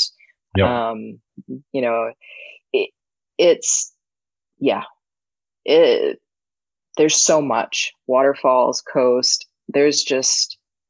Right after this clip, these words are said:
Speaker 2: y-, you will never, you will never be finished. You,
Speaker 1: <laughs>
Speaker 2: there's so many, there's, there's so many things that you could photograph, and you don't even have to drive that far. One of the, one of the, one of my favorite places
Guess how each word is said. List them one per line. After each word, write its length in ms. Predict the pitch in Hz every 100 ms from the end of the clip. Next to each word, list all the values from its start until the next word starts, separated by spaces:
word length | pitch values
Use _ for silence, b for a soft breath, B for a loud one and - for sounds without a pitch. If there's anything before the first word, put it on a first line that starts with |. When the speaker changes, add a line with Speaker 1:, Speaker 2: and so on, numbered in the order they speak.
| _
Speaker 2:
y-, 180 | - - -
you 120 | 160 156
will 140 | 147
never, 480 | 131 127 131 127 120
you 100 | 143
will 80 | 143
never 300 | 139 147 160
be 120 | 139 131
finished. 580 | - - - - - - _ _
You, 220 | 139 143
Speaker 1:
<laughs> 100 | 123
Speaker 2:
there's 260 | 135 123 -
so 160 | 147
many, 320 | 151 151 151 -
there's, 300 | 147 147 -
there's 280 | 139 147 -
so 160 | 160
many 380 | 170 160 160 151
things 440 | - 135 135 135 -
that 100 | 127
you 120 | 131
could 140 | 139
photograph, 600 | - 127 123 120 120 113 -
and 360 | - 123 123 120 _ B B B _ _
you 100 | 151
don't 140 | 160 208
even 160 | 226
have 120 | 175 156
to 80 |
drive 260 | 139 139 135
that 200 | 135 - -
far. 220 | 127 147
One 200 | 131 143
of 120 | 156
the, 300 | 147 135 - - _ _ _ _
one 180 | - 147
of 60 | 156
the, 280 | 165 143 -
one 140 | 139
of 60 | 143
my 100 | 139
favorite 500 | - 156 170 190 - -
places 800 | 143 139 139 - - - - -